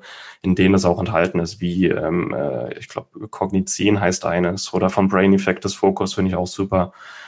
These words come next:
Ist auch viel, äh, C-D-P-Cholin drin. Man kann auch Cholin so einnehmen über die Ernährung, äh, Beispiel, ähm, Eigelb und, äh, Leber enthalten viel Cholin. Man kann's aber auch als Nahrungsergänzungsmittel aufnehmen.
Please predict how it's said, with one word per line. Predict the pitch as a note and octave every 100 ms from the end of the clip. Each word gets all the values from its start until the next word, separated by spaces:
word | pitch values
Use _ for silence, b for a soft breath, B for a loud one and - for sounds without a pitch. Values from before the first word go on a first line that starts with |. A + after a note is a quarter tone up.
| B B
Ist | F#2+ F#2
auch | F#2
viel, | - G2 F#2+
äh, | F#2 F2
C-D-P-Cholin | F#2+ G2 F2+ F2 F2+ F#2
drin. | F#2 F2+
Man | F#2
kann | F#2+ G#2+
auch | A#2 - - -
Cholin | - G2 G#2+ G2
so | G2 C3
einnehmen | - B2+ A#2+ B2 B2
über | - A2
die | A2
Ernährung, | G2 F#2 F#2+ B2 B2+ B2 A#2
äh, | G2+ G2 F#2+
Beispiel, | F#2+ G2 F#2+ F#2 F#2 -
ähm, | F#2 E2+ F2
Eigelb | F#2+ G2+ G#2 G2 G2 -
und, | F#2+ F#2 F2+
äh, | F2 F2+ F2+
Leber | F2 B2 B2
enthalten | A2 A2 A2
viel | G#2 G#2
Cholin. | G#2+ F#2+ G#2+ G2+
Man | F2+
kann's | G2+ G2
aber | G2
auch | F#2
als | F#2+ -
Nahrungsergänzungsmittel | F#2+ F#2+ F#2+ G2 D3+ C#3 B2+ B2 G#2+
aufnehmen. | A2 A2 A2 G#2+